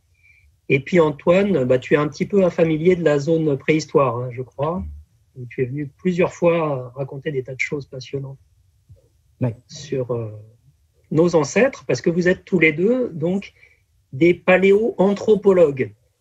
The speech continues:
Speaker 1: Alors, ce mot un peu compliqué, ça veut dire en fait que vous étudiez nos arrière-grands-parents, nos arrière, euh, grands, euh, tantes, nos arrière-grands-oncles, hein,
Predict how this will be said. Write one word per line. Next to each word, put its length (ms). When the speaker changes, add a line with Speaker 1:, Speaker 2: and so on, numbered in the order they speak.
Speaker 1:
Alors, 100
ce 120
mot 160
un 60
peu 120
compliqué, 600
ça 160
veut 120
dire 180
en 60
fait 260
que 100
vous 300
étudiez 540
nos 300
arrière-grands-parents, 1300
nos 280
arrière, 480
euh, 140
grands, 360
euh, 140
tantes, 460
nos 220
arrière-grands-oncles, 880
hein, 100